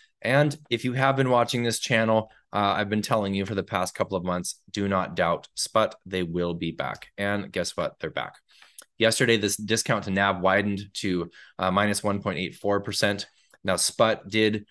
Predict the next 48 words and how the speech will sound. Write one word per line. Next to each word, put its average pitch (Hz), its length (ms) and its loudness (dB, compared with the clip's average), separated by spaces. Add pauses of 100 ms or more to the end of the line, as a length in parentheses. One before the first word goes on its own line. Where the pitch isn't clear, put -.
(260)
uh, 90 380 2
trade 101 460 2
up 117 240 0
today, 123 300 2
I 101 120 -2
believe. 101 720 -2
Let's 95 220 -6
see - 280 -4
really 82 220 -12
quickly. - 440 -12 (260)
Sput 127 320 0
did 139 180 2
trade 117 320 2
up 120 340 0
almost 139 320 4
one 139 140 4
percent 131 300 -2
on - 100 -14
the 117 60 -4
day, 117 180 4
but 117 260 0
Spot 113 320 4
was 104 160 0
up 107 140 4
significantly. 101 600 -4
So 92 240 2
I'm 87 140 -4
sure 107 320 0
that 95 100 -2
we 90 80 -4
close 92 360 -2
at 87 160 -2
a, 82 140 -2 (320)
at 95 140 2
a 87 80 0
persistent 95 480 -4
discount 85 360 -6
to 92 80 -8
nav, 85 280 -2 (480)
um, 80 500 -4 (100)
uh, 76 200 -4 (100)
probably 117 240 0
greater 95 400 0
than 85 400 -4 (160)
two - 160 -2
or 101 80 2
three 95 160 -2
percent 85 400 -4